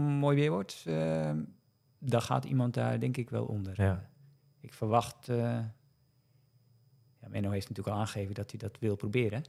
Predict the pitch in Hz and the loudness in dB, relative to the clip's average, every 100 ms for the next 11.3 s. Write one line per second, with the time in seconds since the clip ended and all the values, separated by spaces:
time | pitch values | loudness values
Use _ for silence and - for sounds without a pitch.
0 | - 90 104 - _ _ _ _ _ _ | -2 0 0 -6 _ _ _ _ _ _
1 | _ _ _ _ _ _ _ _ _ _ | _ _ _ _ _ _ _ _ _ _
2 | _ _ _ _ _ - - 113 113 131 | _ _ _ _ _ -6 4 6 6 4
3 | - - - 165 - - 185 127 113 110 | 2 -4 4 4 6 4 6 4 0 -6
4 | - _ - - 90 196 139 139 127 135 | -14 _ -16 -10 -8 -6 -2 0 0 4
5 | 135 131 - 175 143 131 123 113 117 139 | 8 8 8 8 8 6 6 4 6 2
6 | 131 139 131 139 135 139 131 131 127 - | 0 -2 2 2 4 4 4 2 0 -12
7 | - - 127 131 113 120 - 131 123 123 | -16 -12 -10 -6 -6 0 0 0 0 -2
8 | 120 127 123 123 120 123 127 123 123 127 | -4 -6 -4 -2 -2 -4 -4 -2 -2 -4
9 | 127 120 117 117 113 113 120 117 110 101 | -6 -6 -6 -6 -4 -4 -4 -6 2 4
10 | 90 82 90 92 92 87 80 85 92 - | 4 2 0 0 -4 -4 -4 -4 -6 -8
11 | - 92 | -4 -2